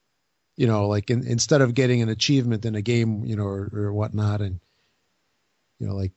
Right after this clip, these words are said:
we'll use S S X, you know, you do have S S X, why not cross-promote something else that the person then is like, "Hmm,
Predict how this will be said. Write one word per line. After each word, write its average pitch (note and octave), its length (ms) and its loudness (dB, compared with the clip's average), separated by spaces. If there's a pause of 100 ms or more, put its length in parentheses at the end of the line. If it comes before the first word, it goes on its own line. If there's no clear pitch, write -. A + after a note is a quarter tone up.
we'll B2 380 0
use G#2+ 220 4
S A2+ 200 0
S - 160 0
X, G2+ 440 -2 (440)
you B2 100 0
know, G2+ 300 0 (640)
you C#3 120 2
do G#3+ 200 4
have C#3 260 6
S F#2+ 200 0
S G2 140 0
X, - 640 0 (220)
why B2 120 -4 (220)
not C#3 220 4 (320)
cross-promote B2 920 4
something A2 360 2
else G2 480 -4 (280)
that G2+ 340 -2
the - 60 -8
person G#2 420 0
then G2+ 180 -6
is G2 160 -4
like, G2 140 -8 (180)
"Hmm, B2+ 320 -8